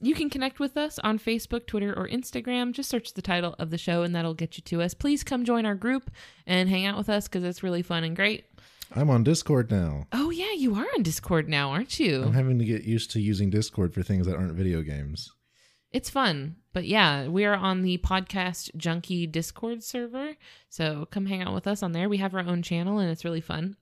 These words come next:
Speaker 1: If you have an animal species that you want to hear us review, you can submit those to us either on social media or to me directly at my email address, which is ellen at just the zoo of us dot com. And a transcript of this episode will be available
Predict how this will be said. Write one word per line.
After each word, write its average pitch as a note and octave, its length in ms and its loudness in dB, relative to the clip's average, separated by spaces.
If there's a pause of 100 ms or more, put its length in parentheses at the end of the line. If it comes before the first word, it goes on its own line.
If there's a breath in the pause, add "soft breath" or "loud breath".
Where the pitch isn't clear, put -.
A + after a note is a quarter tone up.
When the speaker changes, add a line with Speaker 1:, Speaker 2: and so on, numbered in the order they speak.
(100)
Speaker 1:
If G#3+ 120 2
you C#4+ 100 4
have C#4 100 2
an B3 80 -2
animal A#3 320 2
species B3 500 -4
that A3 120 -4
you G3 140 0
want F#3+ 140 0
to F#3+ 80 -2
hear F#3+ 140 0
us G3 160 -2
review, C#4+ 320 0 (280 loud breath)
you E4 120 4
can D#4+ 160 -2
submit D4+ 260 -6
those A3 260 2
to G3+ 180 0
us F3+ 220 -2
either F3 400 0
on F3 140 0
social E3+ 300 -2
media D4 400 -2 (280 loud breath)
or C4 120 -2
to C#4+ 140 -4
me C#4 140 0
directly F3 720 -2 (140)
at - 500 -4
my E3+ 280 0
email A#3 280 0
address, D3+ 480 -2
which G3+ 240 0
is E3+ 320 0 (400 loud breath)
ellen A3 480 4
at E3+ 320 -6 (100)
just G3+ 340 -2
the F#3 100 2
zoo F3 220 0
of E3+ 80 -2
us E3+ 200 -4
dot D#3 220 -6
com. - 340 -8 (560 loud breath)
And D#3 400 2 (140)
a D#3+ 80 2
transcript G#3+ 520 0
of F#3+ 100 0
this F#3 200 0
episode E3 460 0
will E3 140 2
be F#3 120 4
available A3+ 560 -2